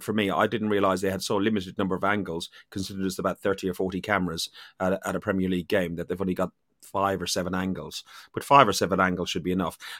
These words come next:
Uh, let's, let's get back to the game itself. So, uh, Pepe was substituted for Martinelli on the seventy-one, uh, seventy-one, seventy-first minute. Um, Cedric was, uh, substituted for,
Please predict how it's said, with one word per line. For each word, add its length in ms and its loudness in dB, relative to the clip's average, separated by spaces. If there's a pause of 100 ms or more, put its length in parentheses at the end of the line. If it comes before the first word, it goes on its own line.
Uh, 160 8
let's, 260 8
let's 180 8
get 140 6
back 160 6
to 80 -2
the 60 4
game 200 10
itself. 280 6
So, 300 10 (340)
uh, 140 6
Pepe 360 6
was 140 6
substituted 500 0
for 100 0
Martinelli 480 4
on 80 2
the 60 -2
seventy-one, 520 0 (180)
uh, 160 4
seventy-one, 560 0 (320)
seventy-first 640 2
minute. 280 2 (400)
Um, 540 8 (240)
Cedric 640 6
was, 420 4
uh, 260 4
substituted 580 -2
for, 300 2